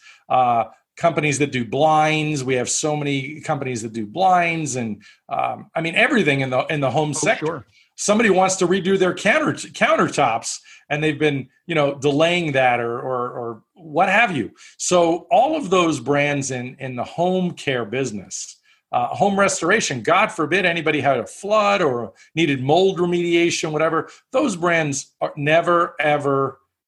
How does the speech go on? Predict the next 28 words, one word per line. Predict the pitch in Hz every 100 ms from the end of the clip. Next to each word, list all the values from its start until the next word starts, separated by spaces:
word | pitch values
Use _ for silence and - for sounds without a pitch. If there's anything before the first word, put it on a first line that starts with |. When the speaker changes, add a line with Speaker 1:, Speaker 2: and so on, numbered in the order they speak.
| _ -
Speaker 1:
slow | - 151 131
down. | 107 82 - _ -
Speaker 2:
Yeah, | 160 143
Speaker 1:
It | 139
doesn't | 170 165
Speaker 2:
right. | 139 143
Speaker 1:
matter. | 139 147 151 151 147
And | 143 139
it |
could | 139
be | 143
a | 151
hurricane. | 147 170 151 135 120
It | 120
could | 151
be | 151
a | 147
tornado. | 147 156 151 170 143 120 127
It | 135
could | 147
be, | 147 143 - _ - _
uh, | 135 131 131 143
anything. | 202 180 - 92 95 _ _ -
Um, | 143 143 135 -
so | - 180 202
anything | 247 330 277
home | - 175 190 190
related | 170 180 180 180 160